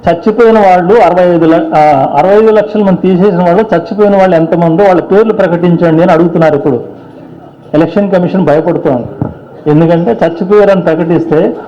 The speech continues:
వాళ్ళని తీసుకొచ్చి రేపు రోడ్డు మీద నిలబెడతాడు రాహుల్ గాంధీ, లేకపోతే, ఆ, సీపీఎం నాయకులు. ఏం సమాధానం చెప్తారు అప్పుడు? చచ్చిపోయినాడు ఎట్లా వచ్చాడంటే ఏం చెప్తారు? ఎలక్షన్ కమిషన్, ఆ, బుద్ధి అంతా బయటపడుతుంది.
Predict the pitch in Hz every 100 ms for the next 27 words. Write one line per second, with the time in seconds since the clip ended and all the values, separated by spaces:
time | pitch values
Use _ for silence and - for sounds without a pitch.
0 | 208 202 214 214 233 - 208 202 175 185
1 | 190 190 190 185 180 180 180 160 170 170
2 | 170 160 175 170 165 165 165 175 160 156
3 | - - - 156 151 147 175 165 170 160
4 | 156 160 147 151 - - - - - -
5 | - - 160 190 185 185 185 185 175 170
6 | 180 175 175 170 160 - 185 190 175 165
7 | 180 165 180 170 170 170 175 170 180 170
8 | - - - - - 160 170 190 190 185
9 | 185 175 185 156 156 - - - 151 151
10 | 147 165 170 185 190 170 175 185 180 -
11 | 175 165